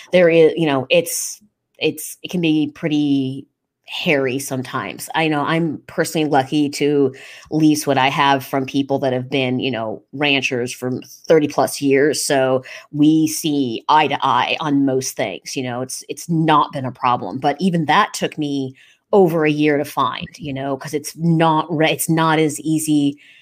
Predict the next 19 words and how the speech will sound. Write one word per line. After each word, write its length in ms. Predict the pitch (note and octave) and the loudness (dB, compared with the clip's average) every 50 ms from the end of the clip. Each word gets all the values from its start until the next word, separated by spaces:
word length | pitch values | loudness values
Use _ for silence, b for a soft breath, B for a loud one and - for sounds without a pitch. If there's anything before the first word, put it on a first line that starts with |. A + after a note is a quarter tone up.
| b b b b | b b b b
you 100 | D#3 D#3+ | -2 0
know, 380 | D3+ C#3+ C#3 C#3 C3+ C3 C3+ C3 | 0 0 0 0 0 0 -2 -2
um, 420 | D#3+ C#3+ C3+ C3 B2+ B2+ B2+ B2+ - | -2 -4 -2 -2 -2 -4 -4 -6 -8
it's 100 | - - | -10 -6
very 200 | - F3 E3 E3 | -2 0 0 0
hard 420 | D#3+ - - D#3+ D3+ D3 C#3+ C#3+ | 0 0 2 2 4 4 2 -2
to 180 | - - D3+ C#3 | -2 -4 -4 -4
find 640 | C#3+ - C#3+ C#3 C#3 C#3 C3+ C#3 C#3 D3+ D3+ D3+ | -4 -2 -2 -2 0 0 2 2 2 2 2 0
usable 580 | - - C#3+ D3 D3+ D3 D3 D#3 C#3+ D3 D3 D3 | -2 -2 -2 0 0 0 -2 -2 -2 -2 -2 0
land 400 | D3 D3 D3 D3 C#3+ C#3+ C#3+ C#3 | 0 0 0 0 0 0 -2 -2
out 220 | - C3 C#3+ C#3 | 0 -2 -2 -2
here, 400 | - - D3+ C#3+ C#3+ D3 C#3+ C#3+ B B B B B | -2 -2 0 0 0 0 -2 -6 B B B B B
especially 560 | B2 - - - - C3+ C3+ - - D#3+ D3 | -10 -10 -6 -2 0 0 0 0 0 0 0
if 100 | C#3 - | 0 -2
it's 80 | B2+ B2 | -6 -6
gonna 180 | - C#3+ C3+ C3 | -4 -4 -4 -4
come 280 | B2+ - C#3 B2+ B2 | -4 -4 -4 -4 -4
to 80 | B2+ A#2+ | -4 -8
animals. 720 | E2+ C#2+ - - - - - - - - - - - | -10 -10 -12 -16 -16 -16 -16 -14 -14 -12 -12 -12 -14